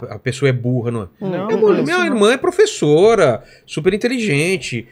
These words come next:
Speaker 1: e não sei o quê, e a pessoa não consegue sair. A gente falou,
Speaker 2: Muito difícil.
Speaker 1: alertou, vai lá e casa. Aí o, a pessoa, no caso dela, por exemplo, rouba o dinheiro dela.
Speaker 2: Sim.
Speaker 1: Negócio de
Speaker 2: Violência
Speaker 1: droga,
Speaker 2: patrimonial.
Speaker 1: violência, e a gente
Speaker 2: Violência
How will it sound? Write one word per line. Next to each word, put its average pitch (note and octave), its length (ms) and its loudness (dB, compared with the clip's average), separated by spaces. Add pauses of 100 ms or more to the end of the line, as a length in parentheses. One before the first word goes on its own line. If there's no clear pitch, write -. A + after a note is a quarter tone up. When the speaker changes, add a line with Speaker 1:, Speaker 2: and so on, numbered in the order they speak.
(100)
Speaker 1:
e D#3+ 80 -6
não E3 80 -4
sei D#3 140 -4
o C#3 40 -6
quê, - 280 -4 (160)
e E3 100 0
a F#3+ 60 4
pessoa G3 320 0
não E3+ 320 0
consegue E3+ 520 -2
sair. C#3+ 240 -2
A C3 60 2
gente C3 240 -4
falou, F3+ 320 2
Speaker 2:
Muito - 240 6
difícil. - 600 -8 (120)
Speaker 1:
alertou, D#3 840 2
vai D#3 160 4
lá F3+ 160 2
e F3 40 -4
casa. B2 760 -4 (380)
Aí F3 260 -4
o, F#3+ 60 -8 (180)
a C#3 280 -8
pessoa, C#3+ 560 2
no B2 160 -6
caso B2+ 220 -2
dela, A2+ 200 0
por G2+ 140 -10
exemplo, G2 260 -14
rouba F#3 380 -2
o - 20 0
dinheiro C3+ 240 -2
dela. G2 420 -8 (400)
Speaker 2:
Sim. D#3+ 320 -14 (320)
Speaker 1:
Negócio E3 260 -2
de F3+ 40 4
Speaker 2:
Violência F3+ 400 6
Speaker 1:
droga, - 80 -2
Speaker 2:
patrimonial. F#3+ 540 0 (180)
Speaker 1:
violência, F3 680 0
e F#3+ 120 0
a F#3+ 40 6
gente E3+ 220 2
Speaker 2:
Violência - 0 -